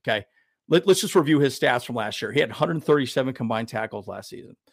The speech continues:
fifty assists, one sack. Okay, you might say, "Wow, you know, that's not a whole lot." You know, I mean, twenty twenty-one, he had five sacks. I do think he's gonna blitz a little more this season as well. Um,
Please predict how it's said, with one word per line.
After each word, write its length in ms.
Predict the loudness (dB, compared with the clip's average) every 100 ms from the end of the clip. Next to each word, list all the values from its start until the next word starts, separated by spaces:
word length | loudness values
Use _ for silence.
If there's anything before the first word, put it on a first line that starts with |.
| _ _ _
fifty 320 | -2 0 0
assists, 360 | -2 2 0 0
one 240 | -4 -2
sack. 360 | -4 -6 -8 -10 -2
Okay, 100 | 0
you 100 | 2
might 200 | 0 0
say, 160 | -2
"Wow, 420 | -2 -6 -6 -4
you 160 | -6 -4
know, 140 | -2
that's 200 | -2 -4
not 200 | -6 -6
a 20 | -6
whole 220 | -12 -10
lot." 440 | -6 -4 -2 -2
You 80 | -2
know, 140 | -2
I 40 | -2
mean, 200 | -4 -8 -10
twenty 220 | -8 -8
twenty-one, 520 | -10 -12 -6 -4 -2
he 60 | -4
had 120 | -6
five 340 | 0 2 2
sacks. 360 | -2 -8 -8 -16 _ _ _ _ _
I 80 | -2
do 100 | 0
think 160 | 2 2
he's 120 | 2
gonna 180 | 2 2
blitz 300 | 2 0 0
a 40 |
little 240 | -4 -2
more 380 | -4 -2 -4 -4
this 240 | -4 -6 -4
season 320 | -6 -4 -6
as 140 | -8
well. 360 | -6 -2 -2 -6 _ _ _ -2
Um, 340 | 2 2 0